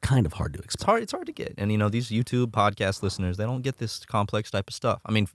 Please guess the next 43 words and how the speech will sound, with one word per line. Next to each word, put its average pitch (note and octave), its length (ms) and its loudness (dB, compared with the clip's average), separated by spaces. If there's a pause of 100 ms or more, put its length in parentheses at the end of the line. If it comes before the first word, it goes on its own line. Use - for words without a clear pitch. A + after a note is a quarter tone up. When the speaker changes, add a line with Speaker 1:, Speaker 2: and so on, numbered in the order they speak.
Speaker 2:
f-, - 60 -14
for A#2 100 -4 (100)
Christ's - 360 2
sake, B2+ 220 0
they G2 80 -2
think A2+ 200 -2
our G#2 80 2
life G#2 240 4
is G2+ 80 -2
a G2 60 0
lie. G#2 400 -4
Speaker 1:
Yeah. G#2 240 0 (440)
Speaker 2:
You G2+ 120 0
know, F#2+ 160 4
so F#2 340 0 (180)
they - 80 0
probably B2+ 220 2
don't G#2+ 140 4
understand F#2+ 420 2
this F#2 80 -4
type F2+ 240 -2
of G2 60 -8
humor. - 320 -8 (800)
Oh, C#3 200 8
man. C3 380 6 (380)
I C#3 100 8
love E3 260 8
it D3+ 80 -4
when B2+ 160 4
Jesus B2 380 6
comes D3 460 6
inside C3 420 6
of G#2+ 100 4
me. G#2 280 4 (200)
Speaker 1:
And G2 120 -2
just G2+ 160 0
because F#2+ 240 0
you're F2+ 80 -4
breathing E2+ 360 -2
doesn't F2 240 -4
mean F2+ 200 0
you're E2+ 160 -2
alive. E2+ 520 -8